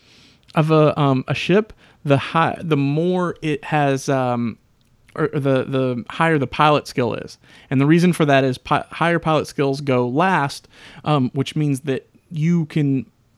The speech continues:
you're one of the last ones to move. You've seen what everybody else did, so you can,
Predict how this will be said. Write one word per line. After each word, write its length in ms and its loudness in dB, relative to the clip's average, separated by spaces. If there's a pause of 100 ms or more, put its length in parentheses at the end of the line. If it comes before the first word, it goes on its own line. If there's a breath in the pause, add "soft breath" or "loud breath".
you're 160 0
one 180 0
of 60 -2
the 80 0
last 320 2
ones 160 0
to 100 -4
move. 560 2
You've 160 -4
seen 240 -2
what 100 2
everybody 360 2
else 260 -2
did, 480 0
so 220 0
you 160 -2
can, 300 0